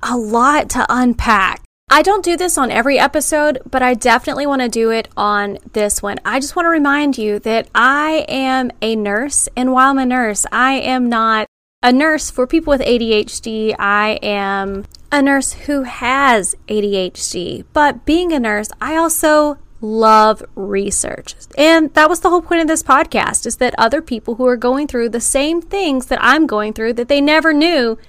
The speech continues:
that it wasn't just them in the world, that it wasn't a negative thing about who they were as a person, that actually it may be linked to how your brain is wired naturally.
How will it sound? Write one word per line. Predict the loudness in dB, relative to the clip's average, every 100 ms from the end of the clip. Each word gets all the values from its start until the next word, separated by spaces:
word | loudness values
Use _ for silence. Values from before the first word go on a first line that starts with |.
| -20 -20 -20 -4
that | 2
it | 4
wasn't | 4 2 -2
just | -2 -2 2
them | 2 2 -2
in | -2 -2
the | 0
world, | 2 4 2 -2 -10 -20 -20 -20 _ -4
that | 4
it | 4
wasn't | 4 0 0 -4
a | 0
negative | 2 2 2 0 -2
thing | -4 -2 -2 -4
about | -4 -2 -2 -2
who | 0 0
they | 2 4 4
were | 0 0 0 0 -2
as | 0 0 0
a | -4
person, | -6 -6 -4 -4 -4 -6 -12 -20 -6
that | -6 0
actually | 0 2 -2 2 2 2
it | 0 0
may | 0 0
be | 0 -2
linked | -2 -2 -4 -6
to | -12
how | -8 -2 -2
your | -2
brain | -2 -2 -2 -2
is | -4 -4
wired | 2 2 2 0 -2 -8 -20 -12
naturally. | -6 -4 -4 -8 -10 -8 -10 -12